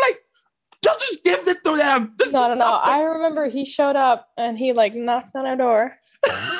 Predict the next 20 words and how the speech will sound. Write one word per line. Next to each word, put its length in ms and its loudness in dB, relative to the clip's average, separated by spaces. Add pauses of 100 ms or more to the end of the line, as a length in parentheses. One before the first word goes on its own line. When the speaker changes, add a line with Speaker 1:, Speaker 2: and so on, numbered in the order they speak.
(520)
Speaker 2:
And 200 2
then 160 0
we 120 4
were 120 0
trying 280 -4
to 60 -4
get 220 2
ready, 260 -2 (100)
uh, 100 -6
to 120 -4
get 140 2
on 100 0
the 100 -4
ice, 300 -2
and 100 -8
we're 120 -2
like, 240 0
"What's 260 -2
up, 220 -2 (120)
Matty?" 520 -6